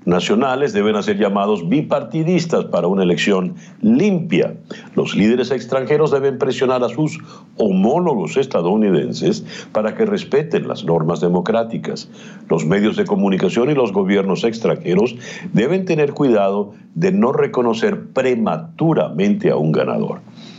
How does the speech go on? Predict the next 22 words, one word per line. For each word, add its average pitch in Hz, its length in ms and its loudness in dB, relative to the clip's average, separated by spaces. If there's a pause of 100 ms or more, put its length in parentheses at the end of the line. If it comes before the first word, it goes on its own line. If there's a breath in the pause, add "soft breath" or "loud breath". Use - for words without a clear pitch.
(140 loud breath)
Ya 135 300 0
más 120 460 -6
de 120 240 0
noventa 107 1040 0
millones 104 840 -2 (140)
han 92 380 -2
votado. - 540 -4 (480 loud breath)
Es - 140 -2
una 123 180 0
cifra 127 760 -4 (160)
sin 175 460 -2
precedentes 107 880 -2
en 67 140 -6
la - 40 -2
historia 90 380 0
electoral 82 640 -2 (360 loud breath)
de 82 120 0
los 80 180 -2
Estados 65 480 -6
Unidos. 110 540 0 (600 loud breath)
Ahora 151 260 0
bien, 78 340 -8